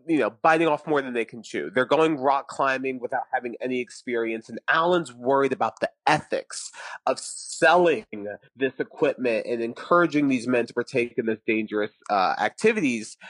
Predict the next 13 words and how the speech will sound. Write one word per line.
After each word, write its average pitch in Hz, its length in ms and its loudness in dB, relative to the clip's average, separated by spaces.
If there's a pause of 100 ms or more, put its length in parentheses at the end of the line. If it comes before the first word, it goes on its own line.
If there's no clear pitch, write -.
that 117 560 2
they 143 100 2
really 151 220 2
have 135 180 -4
no 123 200 0
business 101 440 -8
being 87 280 -4
in. 58 200 -8 (240)
And 131 120 2
I 123 100 2
just 175 220 -4
thought, 151 360 2
considering 131 840 -6